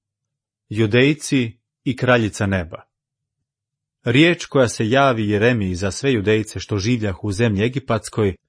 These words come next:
što življahu u Migdolu, u Tafnisu, u Memfisu i u zemlji Patrosu.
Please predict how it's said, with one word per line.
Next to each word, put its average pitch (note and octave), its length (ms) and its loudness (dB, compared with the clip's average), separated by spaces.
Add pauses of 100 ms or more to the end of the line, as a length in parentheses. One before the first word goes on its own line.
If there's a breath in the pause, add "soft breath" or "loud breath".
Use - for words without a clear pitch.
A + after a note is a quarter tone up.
(140)
što C#3 120 2
življahu C3+ 520 2
u G#2+ 40 0
Migdolu, A#2+ 680 0
u A#2 100 -4
Tafnisu, B2 640 -2
u A2 60 -6
Memfisu A#2 680 -2 (120)
i B2+ 80 2
u A#2 60 6
zemlji A2 360 2
Patrosu. - 560 -6